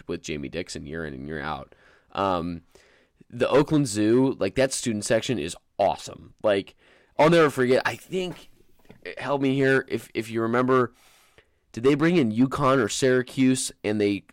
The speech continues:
Pitt started the game on, like, a twenty oh run or something just ridiculous? And I remember it. I was quite a bit younger, obviously, but I think it was, like, an afternoon game on C B S, and that place was just going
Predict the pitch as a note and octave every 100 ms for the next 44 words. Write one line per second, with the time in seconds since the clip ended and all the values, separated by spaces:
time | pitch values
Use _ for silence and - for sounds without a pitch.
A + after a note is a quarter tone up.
0 | _ - - C3 - B2+ B2+ A2+ G#2 A2+
1 | G#2 F#2 F2+ - A#2+ A2 A2+ A2+ G#2+ -
2 | _ _ A2+ A2 G#2+ A2 F#2+ F#2+ G#2+ G#2
3 | - A2 G2+ F#2+ F2 E2 - F#2+ F#2+ -
4 | G2+ - D#2+ - - - _ _ _ -
5 | G2+ G2 F#2 E2 - _ _ _ _ _
6 | A#2+ B2 A2+ A2 A2+ G#2+ - G2 G2 -
7 | _ - A2+ G2 E2+ F#2 F#2+ F#2 E2+ F2+
8 | E2+ F#2+ E2 E2+ G#2 F#2+ F2 F2 E2+ -
9 | A#2 - G#2+ G#2+ G2+ G2+ F#2 - - G#2
10 | F#2+ F#2 F2+ F#2+ - _ _ _ - G2+
11 | G#2 A#2 - - G#2+ F#2 - G2 - G#2+
12 | - - G2+ G2+ F2+ E2